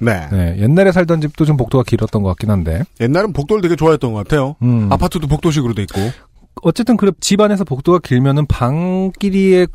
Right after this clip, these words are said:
Speaker 2: 독립성은 좀 높아지죠.
Speaker 1: 맞아요.
Speaker 2: 네. 작년 여름에도 올해 여름과 마찬가지로 이불에 누워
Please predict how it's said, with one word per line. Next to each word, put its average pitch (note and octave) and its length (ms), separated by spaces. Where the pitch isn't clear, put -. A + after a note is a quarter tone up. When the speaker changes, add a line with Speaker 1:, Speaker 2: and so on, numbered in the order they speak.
Speaker 2:
독립성은 D#3 460
좀 E3+ 120
높아지죠. A2 840
Speaker 1:
맞아요. G2 500
Speaker 2:
네. E2 300
작년 F3+ 360
여름에도 C3 400
올해 C#3 220
여름과 B2 300
마찬가지로 B2+ 680
이불에 C3+ 400
누워 A#2 320